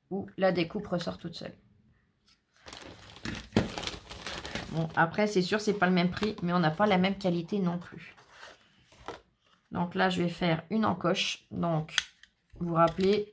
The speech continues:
je viens pas perforer entièrement un rond. Je viens seulement sur,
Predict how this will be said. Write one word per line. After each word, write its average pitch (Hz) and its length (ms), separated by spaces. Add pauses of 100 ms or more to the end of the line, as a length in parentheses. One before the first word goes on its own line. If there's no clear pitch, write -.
(140)
je 160 100
viens 175 160
pas 185 220
perforer 175 600
entièrement 170 500
un 165 100
rond. 180 240 (440)
Je - 100
viens 175 120
seulement 180 380
sur, 202 440